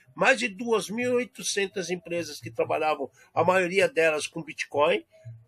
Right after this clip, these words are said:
é, utilizaram essa informação da cisa pra se recuperarem. Duas mil e oitocentas empresas listadas onde? Que história é essa? São novas? São antigas? Ou é dessa lista desde dois mil e vinte e um pra cá?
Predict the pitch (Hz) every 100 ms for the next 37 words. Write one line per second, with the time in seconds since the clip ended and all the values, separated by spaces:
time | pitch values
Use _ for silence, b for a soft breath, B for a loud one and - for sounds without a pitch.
0 | - - 226 - 214 - 226 202 214 240
1 | 233 247 - 220 196 208 196 185 - 233
2 | 240 - 233 214 214 196 185 170 190 156
3 | 101 b b _ _ 160 190 170 147 185
4 | 262 - 175 165 - 190 240 - 214 175
5 | 151 127 - 202 208 180 160 139 139 127
6 | - 175 185 - 180 - _ _ - 247
7 | 185 113 101 95 - _ - _ _ _
8 | _ _ _ _ - - 220 247 220 160
9 | 135 - 107 113 - 131 123 160 262 240
10 | 165 156 143 104 - 196 - 233 226 -
11 | B B - 170 185 180 175 - 175 185
12 | 180 185 165 208 196 175 196 156 196 165
13 | 180 185 170 170 - 156 156 196